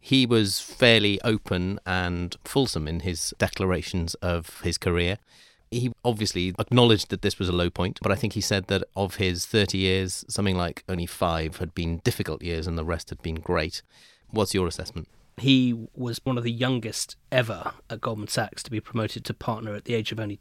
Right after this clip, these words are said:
Speaker 2: twenty-eight, and that was a move that was to rehire him to the bank, interestingly. He left once before, back in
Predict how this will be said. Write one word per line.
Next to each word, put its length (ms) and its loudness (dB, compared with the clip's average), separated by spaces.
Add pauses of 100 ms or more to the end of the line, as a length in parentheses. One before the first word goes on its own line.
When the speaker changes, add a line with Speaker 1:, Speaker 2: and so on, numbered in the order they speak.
Speaker 2:
twenty-eight, 760 0
and 200 -2
that 240 6
was 640 2 (120)
a 600 2
move 380 4
that 120 -6
was 300 0
to 500 2
rehire 580 6
him 140 -4
to 100 -14
the 80 -8
bank, 320 -10
interestingly. 540 -8
He 140 -2
left 260 -2
once 240 -2
before, 460 -6 (100)
back 240 2
in 300 4